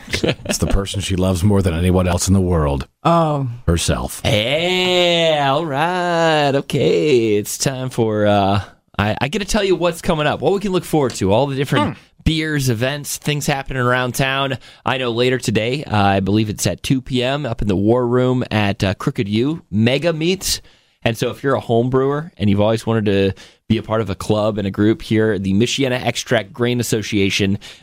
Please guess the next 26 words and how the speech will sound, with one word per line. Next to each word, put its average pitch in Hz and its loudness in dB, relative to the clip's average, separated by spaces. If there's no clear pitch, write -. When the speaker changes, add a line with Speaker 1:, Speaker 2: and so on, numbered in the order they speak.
Speaker 3:
uh, 98 2
meets 113 -2
every 123 -2
second 135 -2
Sunday 120 0
of 104 -2
the 104 -2
month, 104 0
and, 98 0
uh, 92 2
they're 98 2
having 107 -2
a 104 -4
meeting 104 0
later 95 2
on 95 2
today. 143 -2
Got 98 -4
a - -8
message 104 -6
about 104 -2
that - -4
earlier 127 0
this - -6
week. - -2
Speaker 1:
Oh. 240 -2